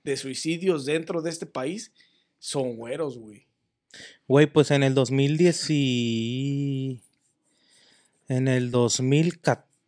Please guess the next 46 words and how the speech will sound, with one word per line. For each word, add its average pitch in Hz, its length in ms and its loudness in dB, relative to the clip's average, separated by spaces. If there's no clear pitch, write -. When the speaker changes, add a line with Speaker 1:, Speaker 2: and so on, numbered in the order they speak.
Speaker 2:
no, 131 140 2
en 123 120 2
el 117 80 -4
dos 120 180 2
mil 185 160 4
trece, 175 300 8
dos 160 160 8
mil 160 200 4
doce, 165 340 8
güey, 220 340 4
yo 143 140 6
estuve 175 280 4
un 185 100 4
tiempo 165 460 4
trabajando 151 480 4
part-time 180 500 4
en 131 140 4
Lake 131 140 0
Forest, 165 520 4
en 139 120 0
la 127 60 4
Walgreens, 160 500 6
güey. 220 280 0
Y 135 80 -2
más 139 220 2
o - 20 4
menos 185 240 4
por 139 180 2
esas 185 220 -4
fechas, 135 340 -6
creo 147 180 -2
fue, 131 200 0
güey. 131 240 -2
Se - 180 6
aventaban 151 520 10
los 233 120 8
morrillos, 196 560 8
güey. 262 340 4
Salían 165 320 6
de 214 80 6
la 233 80 8
escuela, 226 420 6
güey. 262 300 2
Y 165 60 -2
se - 100 0
iba, 143 100 6